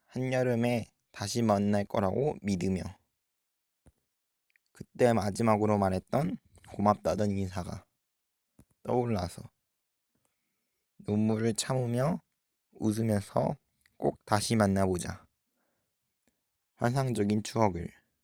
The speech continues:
환상적인 추억을 하면서 시크릿 베이스, 네, 아노아라, 네, 엔딩곡이 전부 다 끝나게 되었습니다. 개인적으로, 네, 이 노래를, 어,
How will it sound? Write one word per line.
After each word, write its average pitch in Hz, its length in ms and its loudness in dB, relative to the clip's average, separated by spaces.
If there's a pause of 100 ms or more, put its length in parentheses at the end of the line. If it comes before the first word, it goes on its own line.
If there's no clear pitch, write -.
(240)
환상적인 110 640 0
추억을 95 320 -4 (920)
하면서 104 600 -2 (460)
시크릿 - 460 -6
베이스, 98 480 0 (840)
네, 76 240 -10
아노아라, 107 680 2 (100)
네, 87 220 -6
엔딩곡이 101 680 -2
전부 90 340 -6
다 92 140 2
끝나게 117 400 -2
되었습니다. 90 580 -8 (2500)
개인적으로, 120 800 2
네, 92 240 0 (720)
이 110 140 2
노래를, 131 640 4
어, 95 520 -2